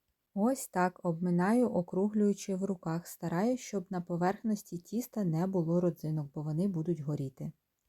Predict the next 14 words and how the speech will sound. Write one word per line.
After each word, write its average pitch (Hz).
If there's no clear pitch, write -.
Так 214
формую 190
всі 214
пасочки, 180
накриваю 214
харчовою 196
плівкою 190
і 208
відправляю 196
відпочивати, 180
е, 196
на 190
півтори-дві 190
години, 196